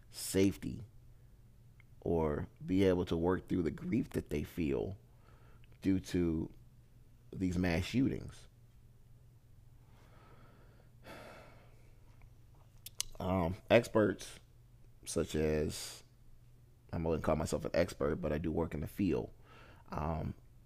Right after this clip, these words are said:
representatives from the A P A, which is the American Psychological Association, call it unfounded to blame mass shootings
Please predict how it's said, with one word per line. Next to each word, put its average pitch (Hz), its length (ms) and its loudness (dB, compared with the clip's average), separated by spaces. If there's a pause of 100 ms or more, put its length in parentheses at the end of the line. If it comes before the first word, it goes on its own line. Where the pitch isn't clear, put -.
(440)
representatives 95 600 4
from 85 300 0
the 85 360 0 (120)
A 92 100 6
P 92 240 2
A, 85 180 4
which 147 140 -4
is - 80 -8
the 80 140 0
American 85 580 0
Psychological 82 720 0
Association, - 640 -2
call 82 240 4
it 69 80 0
unfounded 104 720 2 (1600)
to 101 100 0
blame 90 300 4
mass 85 240 2
shootings - 680 0